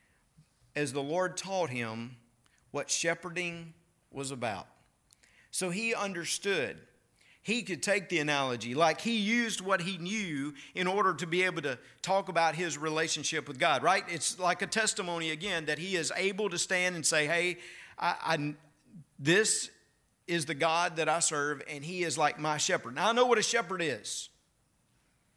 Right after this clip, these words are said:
Think about some analogies you might use of God to speak of the intimacy. Obviously, for me, I would think of a pastor. You know, like, God is my pastor,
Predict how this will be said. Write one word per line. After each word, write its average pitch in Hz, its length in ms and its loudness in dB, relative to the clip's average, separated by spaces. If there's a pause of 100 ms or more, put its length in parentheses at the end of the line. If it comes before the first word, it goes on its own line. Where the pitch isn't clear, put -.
(920)
Think 185 180 -4
about 185 540 2 (460)
some 165 200 -4
analogies 156 680 2
you 175 100 -4
might 151 240 0
use 139 240 -6
of 123 160 -10
God 117 300 -2
to 113 80 -12
speak 135 340 -6
of 123 100 -8
the 123 120 -2
intimacy. 120 640 -6 (600)
Obviously, 165 420 0
for 131 140 -8
me, 151 440 0 (300)
I 156 140 2
would 160 160 -2
think 143 220 -4
of 165 80 -4
a - 20 -8
pastor. 165 560 0 (840)
You 135 80 -2
know, 147 160 4
like, 135 240 2
God 143 240 6
is 139 120 -4
my 151 140 2
pastor, 175 520 0